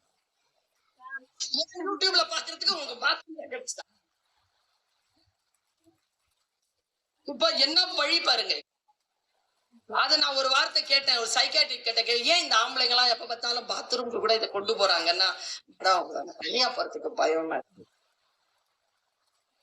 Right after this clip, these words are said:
அவரு டீச்சர், நான் இயக்குனரோ, துணைத் தலைவரோ, தமிழ் பே-, தமிழ் பேச்சாளர்,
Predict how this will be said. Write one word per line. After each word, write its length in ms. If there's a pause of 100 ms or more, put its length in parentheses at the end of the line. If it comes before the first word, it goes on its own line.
(2750)
அவரு 240 (100)
டீச்சர், 440 (440)
நான் 320
இயக்குனரோ, 540 (100)
துணைத் 340
தலைவரோ, 520
தமிழ் 300
பே-, 220 (220)
தமிழ் 300
பேச்சாளர், 560